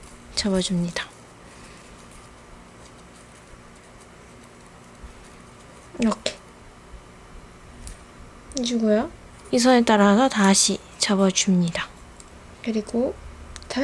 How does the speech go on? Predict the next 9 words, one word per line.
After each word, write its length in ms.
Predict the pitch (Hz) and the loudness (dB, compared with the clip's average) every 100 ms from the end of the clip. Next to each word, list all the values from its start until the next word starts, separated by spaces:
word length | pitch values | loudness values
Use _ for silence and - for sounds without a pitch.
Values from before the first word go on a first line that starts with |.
| - | -2
여기 380 | 247 214 214 202 | 0 0 0 0
접었던 480 | 208 208 214 220 202 | 0 0 -2 -2 -2
선을 280 | 233 233 233 | -2 -2 -2
따라서 540 | 214 202 196 208 214 254 - | -4 -4 -4 -4 -4 -6 -8
그대로 240 | 226 208 | -4 -4
다시 320 | 208 208 196 | -4 -6 -6
접고 640 | - - - - 208 240 320 - - - - - - - - - - - - - - - - - - - - - - - - - - 262 | -8 -12 -18 -6 -2 -2 -4 -14 -20 -20 -20 -20 -20 -20 -20 -20 -20 -20 -20 -20 -20 -20 -20 -20 -20 -20 -20 -20 -20 -20 -20 -20 -2 2
여기 340 | 233 - 233 - | 2 2 -4 0
안으로 680 | - 302 285 233 202 240 | 2 4 4 6 6 4